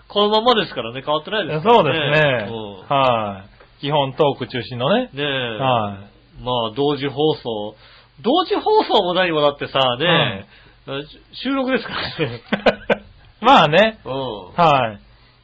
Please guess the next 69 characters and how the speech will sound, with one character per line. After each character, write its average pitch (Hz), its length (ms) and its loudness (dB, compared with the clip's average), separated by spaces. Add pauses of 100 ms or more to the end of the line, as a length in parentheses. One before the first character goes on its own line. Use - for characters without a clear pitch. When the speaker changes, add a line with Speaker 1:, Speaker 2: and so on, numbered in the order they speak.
(600)
Speaker 2:
い。 139 40 -8
な 139 140 0
か 139 100 2
な 135 120 0
か 139 120 0
ね。 175 80 4
Speaker 1:
ね 214 160 2 (220)
え。 151 60 -16
Speaker 2:
で 170 100 4
も 202 140 6
そ 247 80 4
う - 20 6
な 196 160 6
ん 139 40 0
だ 131 60 0
よ 135 60 0
ね。 185 300 2
エ - 20 0
ー - 20 0
エ - 0 -
ム 220 140 -2
ラ 226 180 4
ジ 208 140 -2
オ 190 40 4 (480)
の 143 220 -4
日 135 160 -6
本 160 120 2
放 156 120 2
送 139 120 0
が 127 120 4
エ 131 60 2
フ 143 80 0
エ 131 80 0
ム 127 120 -4
で 127 60 2
や 127 80 4
る 127 80 0
っ 127 40 -8
て 123 80 -2
こ 113 120 -2
と 113 120 -6
で 156 40 -6
ね。 139 260 2 (140)
Speaker 1:
う 208 60 -10
ん。 147 180 -10 (300)
Speaker 2:
ど 269 140 4
う 220 40 4
な 151 100 4
る 123 60 -2
ん 117 60 -6
だ 98 80 -2
ろ 135 100 0
う 175 40 -4
ね。 175 260 2 (100)
ま 202 160 2
あ、 165 140 4
本 233 180 0
当 240 100 2
に 226 340 0
ま 214 240 6
ん 233 100 0
ま 226 320 8
な 196 120 4
の 151 100 4
か 113 200 -2
ね。 127 160 0 (320)
Speaker 1:
あ 165 240 -4
の、 165 160 -8
ま 196 140 -4